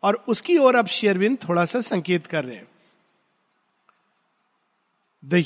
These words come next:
human in the, in the prone obscure beginnings of the race, the human grew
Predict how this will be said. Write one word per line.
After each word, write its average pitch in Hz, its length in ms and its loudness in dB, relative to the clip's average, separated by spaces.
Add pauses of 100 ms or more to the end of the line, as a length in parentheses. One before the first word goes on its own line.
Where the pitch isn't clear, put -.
human 285 540 6 (380)
in 233 140 4
the, - 120 4 (640)
in 233 100 4
the 240 100 6 (160)
prone 294 420 8 (160)
obscure 262 540 4
beginnings 247 640 4
of 247 100 4
the 196 160 4
race, 180 520 0 (920)
the 202 240 2
human 247 320 6 (200)
grew 233 320 4